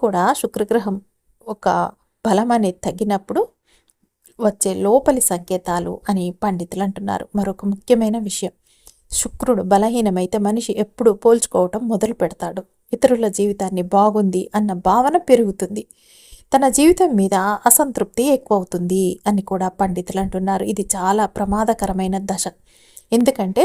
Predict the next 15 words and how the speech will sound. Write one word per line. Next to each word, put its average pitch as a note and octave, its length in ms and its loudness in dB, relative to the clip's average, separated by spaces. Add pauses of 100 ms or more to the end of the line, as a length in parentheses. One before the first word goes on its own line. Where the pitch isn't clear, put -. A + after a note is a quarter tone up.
శుక్రగ్రహం A#3+ 520 0 (100)
తగ్గిన F3+ 340 -4
మనిషి F#3+ 260 -4 (140)
బయటికి A3 400 -2
బాగానే G3 460 -2
కనిపిస్తాడు, F#3+ 560 -2 (100)
కానీ G3 180 0 (100)
లోపల F#3+ 300 -2 (120)
ఖాళీగా F3+ 460 -2 (120)
ఉంటాడు. F#3 340 -4 (600)
అందుకే A3+ 280 2 (200)
శాస్త్రాలు G3+ 500 0
చెప్తాయి, F#3+ 340 -6 (120)
శుక్రగ్రహాన్ని G3+ 800 -2
నిర్లక్ష్యం G3 480 0